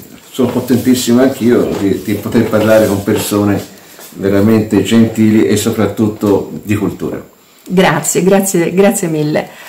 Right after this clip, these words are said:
Speaker 2: Allora, io le volevo proprio fare delle domande, eh, specifiche, perché vorrei tanto che lei, in base alla sua lunga carriera ovviamente in questo settore,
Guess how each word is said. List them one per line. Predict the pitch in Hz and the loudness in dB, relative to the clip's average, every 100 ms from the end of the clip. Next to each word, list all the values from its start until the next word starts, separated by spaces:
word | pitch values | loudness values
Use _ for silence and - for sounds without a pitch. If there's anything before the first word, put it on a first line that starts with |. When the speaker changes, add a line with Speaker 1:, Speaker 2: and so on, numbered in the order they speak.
| - - - - - | -20 -20 -20 -20 -2
Speaker 2:
Allora, | 262 285 220 | 2 4 6
io | 330 | 6
le | 427 | 4
volevo | 214 160 160 151 | 4 2 2 0
proprio | 151 185 180 156 - | 2 0 0 -2 -6
fare | - 220 240 185 | -2 0 2 2
delle | 165 170 | 2 2
domande, | 170 175 185 226 233 202 180 - | 2 2 2 4 6 6 2 0
eh, | - 160 160 151 139 - | -4 -4 -2 -2 -2 -2
specifiche, | - - 214 214 - 269 302 285 302 311 - - - - - - | -4 -2 -2 -2 -2 -2 -2 -2 -4 -4 -8 -20 -20 -20 -14 -12
perché | 180 214 - | -2 -2 2
vorrei | 247 240 269 254 | 2 2 2 0
tanto | 285 311 320 202 | -2 -4 -2 0
che | 190 | 2
lei, | 180 156 143 143 170 226 - - - | 2 2 2 0 0 -2 -10 -20 -6
in | 190 190 | 0 2
base | 226 233 | 4 4
alla | 190 185 | 2 2
sua | 196 | 4
lunga | 190 254 262 190 175 165 | 4 4 4 4 2 0
carriera | 175 175 170 214 180 151 147 | 0 0 2 4 4 2 -2
ovviamente | 160 165 180 175 160 | -2 0 2 0 -4
in | 160 | -6
questo | 180 170 | -6 -6
settore, | 156 160 - 143 135 180 | -8 -10 -6 -4 -2 -4